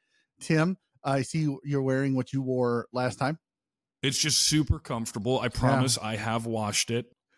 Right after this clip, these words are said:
Speaker 1: Sure, sure you have. Like, whatever.
Speaker 2: <laughs>
Speaker 1: Whatever you say, buddy.
Speaker 2: Yeah, yeah. Well, what are you smoking?
Speaker 1: I am smoking in, uh, honor of,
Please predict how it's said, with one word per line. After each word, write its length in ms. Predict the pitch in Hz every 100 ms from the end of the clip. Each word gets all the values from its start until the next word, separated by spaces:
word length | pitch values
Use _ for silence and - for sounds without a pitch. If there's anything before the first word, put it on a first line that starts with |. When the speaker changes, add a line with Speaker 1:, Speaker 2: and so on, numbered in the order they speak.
| _ _
Speaker 1:
Sure, 400 | - 220 233 - -
sure 180 | 233
you 60 | 170
have. 140 | 98 - 143
Like, 100 | 139
whatever. 460 | 202 220 151 95 - - - -
Speaker 2:
<laughs> 480 | 151 - - _ _
Speaker 1:
Whatever 300 | 165 160 160
you 60 | 147
say, 180 | 123
buddy. 240 | 98 85 85 - - - _ _
Speaker 2:
Yeah, 360 | 127 131 104 92
yeah. 340 | 98 104 95
Well, 300 | 110 147 139 139
what 120 | 156
are 40 | 220
you 80 |
smoking? 440 | - 180 190 - 71 _ _ _
Speaker 1:
I 260 | 147 170 196
am 120 | 190
smoking 640 | 147 - 175 185 175 165
in, 440 | 160 156 151 147 147
uh, 260 | 135 139 -
honor 360 | 156 233 220 160
of, 640 | 156 156 156 147 135